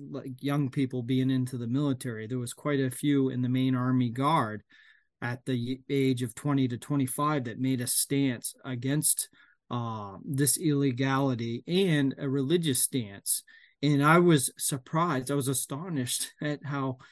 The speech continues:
these young people, some of them barely knew Christ, but they had an instinct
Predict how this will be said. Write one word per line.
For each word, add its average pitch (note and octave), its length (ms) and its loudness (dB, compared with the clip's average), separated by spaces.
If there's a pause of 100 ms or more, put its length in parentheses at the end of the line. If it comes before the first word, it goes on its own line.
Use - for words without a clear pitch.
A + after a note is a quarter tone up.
(180)
these D3 220 4
young E3+ 220 2
people, C3 580 0 (280)
some D#3+ 240 4
of G#3+ 140 4
them D#3+ 200 6
barely C#3 440 4
knew E3 340 2
Christ, A#2 640 -10 (800)
but C#3+ 140 -2
they D3 120 2
had D3 220 4
an C#3+ 140 4
instinct D3 760 2